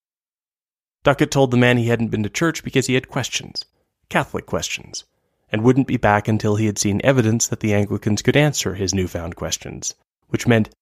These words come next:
he probably wouldn't be back anytime soon. That was enough to get him tossed into prison.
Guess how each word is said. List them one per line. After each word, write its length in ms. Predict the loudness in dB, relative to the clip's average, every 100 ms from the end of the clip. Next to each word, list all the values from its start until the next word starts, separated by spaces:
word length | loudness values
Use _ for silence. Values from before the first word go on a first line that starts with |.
| _
he 160 | -2 -2
probably 540 | 2 0 2 0 0
wouldn't 300 | 2 2 0
be 100 | -2
back 320 | 0 0 0 -2
anytime 460 | -4 -4 -6 -4
soon. 400 | -4 -4 -8 -14 _ _ _ _ _ _ _ _ _ _ _ _ _ _ _ _ _ _ _ _
That 180 | 0 0
was 140 | 2 2
enough 380 | 2 2 -2 _ _ _ -4
to 80 | 2
get 140 | 2
him 100 | 2
tossed 380 | -2 -4 -6 -10
into 160 | -14
prison. 440 | -6 -4 -4 -8